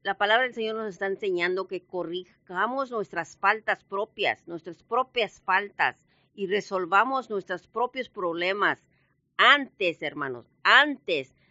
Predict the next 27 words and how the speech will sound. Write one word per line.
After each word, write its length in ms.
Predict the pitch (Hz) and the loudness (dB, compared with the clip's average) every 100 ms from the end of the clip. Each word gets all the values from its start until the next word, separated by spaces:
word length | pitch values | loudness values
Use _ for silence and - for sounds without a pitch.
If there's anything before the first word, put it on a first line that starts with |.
| _ | _
de 180 | 185 202 | -4 0
intentar 680 | 185 170 180 170 - 196 220 | 2 2 0 2 4 4 4
de 120 | 247 | -4
corregir 560 | 208 175 180 - 190 196 | -4 -4 -6 -4 -4 -2
las 200 | 202 - | -4 0
faltas 420 | 175 160 190 175 | 0 0 -6 -6
de 80 | 180 | -6
los 240 | 180 - | -6 -8
otros 320 | 247 247 214 | -10 -10 -16
que 100 | 196 | -12
nos 160 | 180 180 | -12 -12
rodean. 540 | 185 190 254 254 156 _ _ _ _ _ _ _ _ | -12 -12 -10 -10 -12 _ _ _ _ _ _ _ _
Sea 240 | 240 262 294 | 2 4 4
que 140 | 254 | 0
estés 420 | 226 - 254 247 | -8 -6 -6 -4
en 120 | 254 240 | -4 -4
una 180 | 254 | -4
iglesia, 760 | 233 180 196 220 226 277 294 311 _ _ _ - | -4 -2 -2 -2 -2 -4 -4 -4 _ _ _ 2
sea 300 | 254 269 254 | 4 4 2
en, 140 | - _ | -4 _
en 160 | 208 190 | -6 -2
tu 100 | 202 | 2
hogar, 560 | 185 165 196 240 269 - _ _ | 2 6 6 6 4 -6 _ _
sea 180 | 240 262 | 2 2
en 100 | 254 | 2
tu 120 | 247 | -4
trabajo, 640 | - 185 160 180 214 240 | 0 2 6 8 6 2